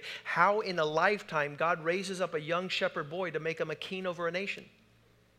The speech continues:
How does he do that? Because he had this attitude, "I'm a worm. I, I don't even consider myself worthy to say, 'I'm a man.'"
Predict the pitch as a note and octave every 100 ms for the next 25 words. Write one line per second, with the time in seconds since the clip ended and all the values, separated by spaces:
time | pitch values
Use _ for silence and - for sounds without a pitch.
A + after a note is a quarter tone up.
0 | _ _ - D#3+ G3 G3+ F#3 A3 G3 A2
1 | - _ _ _ - - - D3 D#3 -
2 | F3 F3 E3+ D#3+ F3+ G3 F#3 D3+ C3+ D3+
3 | E3+ E3 F#3 G#3+ D#3 - _ _ _ _
4 | _ _ _ _ _ _ _ _ - C3+
5 | D#3 E3+ F#3+ G3+ G3 F#3+ E3 G3+ F#3+ -
6 | F#3 E3 - F3+ D#3+ D#3 E3+ F#3 G3+ G3
7 | D#3+ - F3 F#3 F3+ E3+ - - - A2+
8 | A#2 B2 A#2+ A2